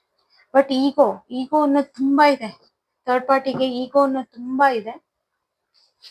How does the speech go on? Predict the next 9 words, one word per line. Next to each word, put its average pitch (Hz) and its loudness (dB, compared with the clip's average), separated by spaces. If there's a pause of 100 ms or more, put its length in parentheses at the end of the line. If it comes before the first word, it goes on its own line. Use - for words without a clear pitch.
(3500)
ಅವ್ರ, 220 4 (320)
ಅವ್ರ 240 2
ಲೈಫ್ 233 2
ಕಡೆನೂ 254 -2
ಅವ್ರು 294 2
ಕಾನ್ಸಂಟ್ರೇಷನ್ 247 -4
ಮಾಡ್ತಾ 247 -2
ಇದ್ದಾರೆ. 269 0 (140)
ಜೊತೆನಲ್ಲಿ 247 -4